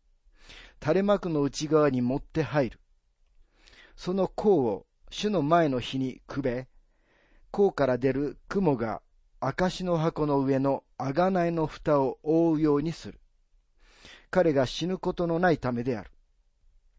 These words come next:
彼はお牛の血を取り、指で贖いの蓋の東側に振りかけ、また指で七たびその血を贖いの蓋の前に振りかけなければならない。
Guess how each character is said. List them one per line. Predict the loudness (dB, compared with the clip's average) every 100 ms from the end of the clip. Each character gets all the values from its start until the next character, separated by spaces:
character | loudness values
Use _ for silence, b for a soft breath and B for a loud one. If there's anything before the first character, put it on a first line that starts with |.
| -20 b b b b b b b
彼 | 0 2
は | 4 2 2
お | 2
牛 | 2 0
の | -2 -4
血 | -2 -2
を | 0
取 | 0 -2
り、 | -2 -8 _ _ _ -8
指 | -2 0 0
で | 0 0 -2 _ _ -4
贖 | 0 2 2 2
い | 0
の | -2
蓋 | -4 -2 -2
の | -2
東 | -4 -2 0 0 0
側 | 2 2 2
に | 0
振 | -4
り | -6
か | -4 -8
け、 | -8 -14 -14 _ b b b -4
ま | -2
た | 2 2
指 | 2 0 0
で | 2 2 -2 _ _ -6
七 | -2 2 2
た | 2 2
び | 0
そ | -2
の | -4
血 | -4 -4 0
を | 0 -2 _ _ b b b
贖 | -6 -2 2 2 2
い | 2
の | -2
蓋 | -2 -2 0
の | 0
前 | 4 4 4
に | 0
振 | -2 -2
り | -2
か | -2
け | -2 -2
な | -2
け | -2
れ | -2
ば | 0 0
な | 0
ら | -6
な |
い。 | -14